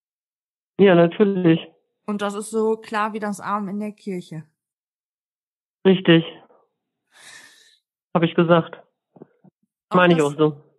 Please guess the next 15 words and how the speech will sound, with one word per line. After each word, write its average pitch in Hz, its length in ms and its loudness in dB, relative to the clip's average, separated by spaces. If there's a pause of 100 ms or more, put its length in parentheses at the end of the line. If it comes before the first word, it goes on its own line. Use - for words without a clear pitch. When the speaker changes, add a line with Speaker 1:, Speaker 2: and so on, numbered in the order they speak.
(760)
Speaker 1:
Ich - 120 -10
finde, 214 220 4
das 180 220 0
Wichtigste 196 920 0 (920)
an 156 440 0 (960)
diesen 165 340 2
Dingen, 151 640 2
also 143 560 0
wenn 156 140 2
es 151 120 0
um 151 460 0 (380)
Intensivtäter 165 720 0
geht, 131 320 -6
Serienmörder, 147 680 0
Serienvergewaltiger, 143 1200 -2